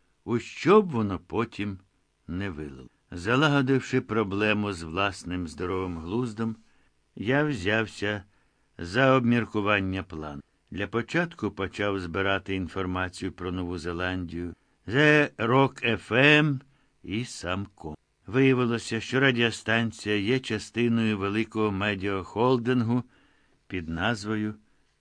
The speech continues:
Media Works Corporation.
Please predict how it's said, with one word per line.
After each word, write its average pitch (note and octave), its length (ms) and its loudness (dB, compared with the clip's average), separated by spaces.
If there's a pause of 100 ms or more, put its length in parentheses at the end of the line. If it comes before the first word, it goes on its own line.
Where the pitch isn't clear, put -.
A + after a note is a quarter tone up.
(220)
Media C#3+ 960 6
Works - 800 -2
Corporation. G2 800 -4